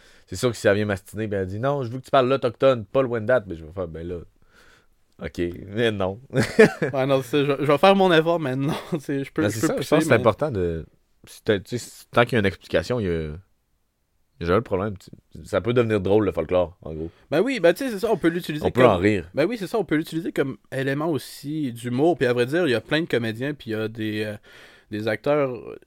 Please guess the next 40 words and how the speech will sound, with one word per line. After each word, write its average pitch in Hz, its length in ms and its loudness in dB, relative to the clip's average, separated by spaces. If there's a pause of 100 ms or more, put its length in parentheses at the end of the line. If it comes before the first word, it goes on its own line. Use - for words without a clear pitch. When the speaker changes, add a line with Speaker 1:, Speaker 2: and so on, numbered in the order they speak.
(240)
Speaker 2:
qui - 120 -20
sont 113 80 -8
littéralement 110 380 -2
autochtones 135 380 -2
qui, 107 300 -12
qui, 107 300 -10
qui 123 100 -4
ont 131 100 -2
joué 160 140 -2
cette 170 180 -4
carte-là, 135 320 -2
justement, 139 360 -4
pour - 120 -6
la 117 80 2
partie - 260 -6
humoristique. 143 500 -4
Puis - 100 -20
c'est 127 60 -2
vrai 131 140 -6
que - 60 -8
ça 170 80 -2
peut 185 120 -4
amener 170 160 -4
de 170 40 -10
l'humour. 143 440 -4 (100)
Speaker 1:
Il 98 60 -4
y 98 60 6
en 101 100 6
a 101 40 8
un 123 200 8
sur, 107 260 2
euh, 95 160 8
TikTok, 117 420 4
Brett, 110 520 4
euh, 95 720 6 (500)
Speaker 2:
Euh, 135 300 0
Speaker 1:
Brett 127 200 4
quelque 110 160 4
chose. 143 400 6
Speaker 2:
Brett 151 220 2